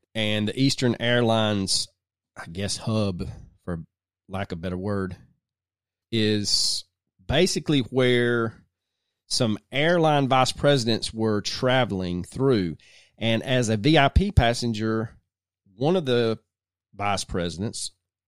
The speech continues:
doesn't say his name, was allowed onto the aircraft first. And as he made his way to the first class cabin, he moved towards his seat and he noticed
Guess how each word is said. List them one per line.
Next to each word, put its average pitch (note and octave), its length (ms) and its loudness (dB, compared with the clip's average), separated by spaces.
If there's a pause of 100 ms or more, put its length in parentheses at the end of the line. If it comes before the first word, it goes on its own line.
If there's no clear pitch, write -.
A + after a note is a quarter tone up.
doesn't F#2 300 -6
say F2 180 -6
his E2+ 140 -4
name, C#3+ 240 4
was D#3+ 160 4
allowed G3 460 6
onto F#3 400 6
the C3 120 2 (180)
aircraft A#2+ 460 -2
first. G3 380 -2
And B2 140 -4
as E3+ 180 -2
he D#3+ 100 -4
made E3+ 280 2
his G3 200 -2
way D3+ 300 2
to - 140 -6
the C3+ 40 -2
first C#3+ 300 0
class A2+ 440 -2 (140)
cabin, C#3+ 640 -2 (680)
he D3 180 2
moved D#3 480 6
towards D3 300 2
his A#2 160 2
seat C#4+ 340 -2
and D3+ 120 0
he C#3 80 4
noticed C#3 560 2